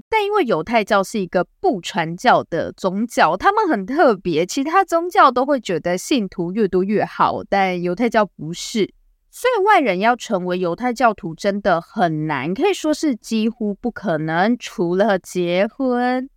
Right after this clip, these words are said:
对，如果你不是犹太人，又想要信奉犹太教，最简单的方法就是去找一个犹太人结婚。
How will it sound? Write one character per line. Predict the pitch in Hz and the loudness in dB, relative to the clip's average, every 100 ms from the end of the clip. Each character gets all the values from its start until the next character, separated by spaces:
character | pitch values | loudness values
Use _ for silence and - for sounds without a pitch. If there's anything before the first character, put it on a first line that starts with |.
| _ _ - | _ _ -4
对， | 359 349 | 4 4
如 | 285 302 | 4 2
果 | 403 | 2
你 | 381 | 2
不 | 202 196 202 | -2 -6 -10
是 | - 302 | -4 0
犹 | 226 196 | 2 2
太 | 262 285 | 2 2
人， | 220 180 | 2 0
又 | 240 | 0
想 | 285 196 | 0 2
要 | 196 | 0
信 | - 302 254 | 0 -2 0
奉 | 302 240 | -2 0
犹 | 180 196 | 0 0
太 | 285 254 | 0 0
教， | 302 269 | 2 2
最 | 226 - 403 240 | 0 0 0 0
简 | 190 156 165 | -2 -2 -2
单 | 202 214 | 0 0
的 | 208 175 | 2 2
方 | 180 196 226 | 2 0 0
法 | 247 160 160 | 0 0 0
就 | - | -8
是 | - | -10
去 | 196 - | -6 -4
找 | 190 170 131 | 0 0 0
一 | 156 | -2
个 | 180 170 | -2 0
犹 | 175 170 | -2 -2
太 | 240 247 | 4 4
人 | 190 170 | 4 -2
结 | 185 - 165 180 | -8 -6 -4 -4
婚。 | - 185 180 208 | -4 -2 -2 -4